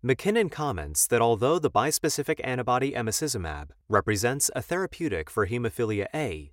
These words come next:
that is already delivered by the S C route, there is no long-term data on its safety. Therefore,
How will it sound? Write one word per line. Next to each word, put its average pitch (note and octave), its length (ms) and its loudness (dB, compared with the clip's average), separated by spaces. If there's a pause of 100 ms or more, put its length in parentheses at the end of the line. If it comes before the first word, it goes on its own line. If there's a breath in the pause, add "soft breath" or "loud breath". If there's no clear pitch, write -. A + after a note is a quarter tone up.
that A2+ 200 6
is A2 100 4
already B2 340 4
delivered C#3+ 480 2
by - 140 2
the A2 220 -2
S C#3+ 120 0
C C3 200 0
route, G2 440 -2 (240)
there A2+ 200 6
is G#2+ 140 2
no B2+ 220 2
long-term C#3 580 0
data G#2+ 360 2
on G#2 160 -4
its A2 140 -2
safety. E2 480 -4 (240)
Therefore, E2 600 2